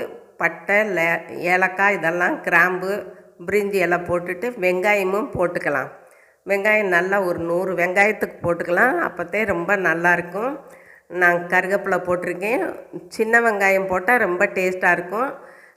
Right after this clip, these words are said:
நான் சின்ன வெங்காயம் தான் போட்டிருக்கேன், இல்லாட்டி நீங்கள் பெரிய வெங்காயம் போட்டுக்கலாம். இப்போ பாருங்க, சிக்கன் நல்லா ஊறி போயிருக்கும். அதை எடுத்து இந்த கடாயில் சேர்த்துக்கிருவோம். சேர்த்துட்டு நல்லா வதக்கி விட்டுக்கிருவோம். வெறும்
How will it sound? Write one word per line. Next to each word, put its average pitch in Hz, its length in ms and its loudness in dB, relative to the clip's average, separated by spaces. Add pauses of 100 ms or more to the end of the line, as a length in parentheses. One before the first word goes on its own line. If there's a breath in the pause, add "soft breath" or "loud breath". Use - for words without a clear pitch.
(120)
நான் 180 220 0
சின்ன 196 240 0
வெங்காயம் 190 400 2
தான் 214 160 -4
போட்டிருக்கேன், 185 500 -4 (220)
இல்லாட்டி 226 400 2 (100)
நீங்கள் 190 260 -2
பெரிய 196 280 0
வெங்காயம் 180 440 2 (400)
போட்டுக்கலாம். 156 540 -2 (640 soft breath)
இப்போ 214 160 2 (140)
பாருங்க, 180 320 2 (560)
சிக்கன் 214 440 -2
நல்லா 190 240 2 (200)
ஊறி 214 200 0 (120)
போயிருக்கும். 180 580 0 (680 loud breath)
அதை 185 280 0
எடுத்து 185 260 -4 (140)
இந்த 185 160 2 (360)
கடாயில் 185 600 0
சேர்த்துக்கிருவோம். 160 600 -4 (840)
சேர்த்துட்டு 214 500 -2 (160)
நல்லா 190 280 4 (880 soft breath)
வதக்கி 214 380 2
விட்டுக்கிருவோம். 165 600 -2
வெறும் 202 340 0